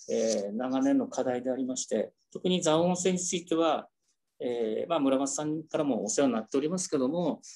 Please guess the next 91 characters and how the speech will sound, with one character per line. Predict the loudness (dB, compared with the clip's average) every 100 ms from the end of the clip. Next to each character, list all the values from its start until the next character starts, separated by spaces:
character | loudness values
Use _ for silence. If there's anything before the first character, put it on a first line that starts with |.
| -4
ま | 0 2
あ、 |
蔵 | 4 6
王 | 6
温 |
泉 | 4 2
ス | 2
キ | 2
ー | 4
場 | 2
と | 0 -8 _ _
い | -2
う、 | -2 -4 -10 -12 -10 -10 -6 -2
え | 0 0 -2
ー、 |
ま | -2 -2
あ、 | -4
作 | -6 -2
動 | 0 2
事 | 2
業 | 2
者 | 2
さ | 0
ん |
も | 2
四 | 2 0
つ | -4 -2 0
あ | -2
っ | -4 0
て、 | 2 2 -2 -4
ま | -2
あ、 | 0
リ | -2
フ | 0
ト | 0
も、 | 2 -2 -6 _ _ _
え | -2
ー、 | 0
三 | 0 0
十 | 0
八 | 0 -4
基、 | -4 -4 -6 _ _ _ -2
え | 2 2
ー、 |
ロ | 2
ー |
プ | 4 4
ウ |
ェ |
イ |
も | 6
四 | 4 2
基 | 0 0
あ |
る | 0 -4
と | -8 -8 -14 _
い | -4
う | 0
と | 0
こ |
ろ | 2
で、 | 2
ま | 0
あ、 | -2 -6 -2
大 | -2
き | 2 2
い |
ス | 2 2
キ |
ー | 2
場 | 4
あ | 2
る | 2
ん |
で | 2
す | 0 2
が、 | 0 0 -8 _ _ _
ま | -2
あ、 |
そ | 0
の | 0
設 | 0 2
備 | 2
も | 2
も | 2
う | 2
三 | 0 0
十 | 0
年 | 0 0
以 | 0
上 | -2 -2